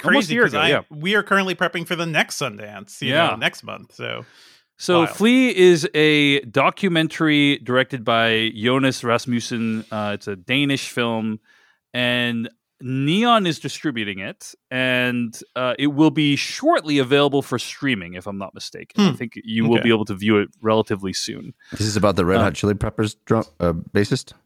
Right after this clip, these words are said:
Speaker 3: No?
Speaker 1: It's
Speaker 2: Yes.
Speaker 1: quite the
Speaker 2: Yes.
Speaker 1: opposite of that,
Speaker 3: Hmm.
Speaker 1: actually. Um, no, Flea is about, uh, it's a documentary about a refugee fleeing Afghanistan. And, uh, it's basically about the idea of home and trying to find home and the traumas that people can endure when they,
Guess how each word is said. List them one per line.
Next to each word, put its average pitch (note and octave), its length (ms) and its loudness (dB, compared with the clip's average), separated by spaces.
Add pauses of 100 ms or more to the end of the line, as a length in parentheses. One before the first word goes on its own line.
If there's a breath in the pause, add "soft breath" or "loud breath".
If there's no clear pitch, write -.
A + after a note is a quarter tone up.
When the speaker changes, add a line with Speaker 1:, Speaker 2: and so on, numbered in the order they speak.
(120)
Speaker 3:
No? G#2 100 2
Speaker 1:
It's C#3 100 0
Speaker 2:
Yes. - 320 -6
Speaker 1:
quite - 180 0
the F3+ 80 -2
Speaker 2:
Yes. C3 100 0
Speaker 1:
opposite C#3 380 -4
of F#2 80 -8
that, F2+ 160 -6
Speaker 3:
Hmm. C#2+ 60 0
Speaker 1:
actually. C2 440 -2
Um, A#2 560 -4
no, C#3 200 2
Flea A3+ 320 -2
is G3 180 0
about, F3+ 640 2
uh, E3 540 0
it's E3 180 -6
a D3+ 40 -8
documentary F3+ 460 0
about D#3 300 2
a B2 500 2
refugee A#2+ 560 0
fleeing G#2+ 520 -4
Afghanistan. G2 600 -14 (140)
And, G#2+ 480 -6 (600 loud breath)
uh, A2 320 0
it's A#2+ 160 -6
basically C3+ 420 0
about A#2 300 0
the A#2 100 0
idea A2 420 0
of G#2+ 140 -4
home E3 400 2
and A#2 100 0
trying G#2 280 -4
to G2+ 40 -12
find B2+ 360 -2
home B2 280 0
and G#2+ 140 -2
the G2+ 40 -4
traumas B2 500 -2
that G#2+ 120 -2
people A#2 220 -6
can G#2+ 160 -6
endure G#2 340 -2
when A2 340 -2
they, G2+ 440 0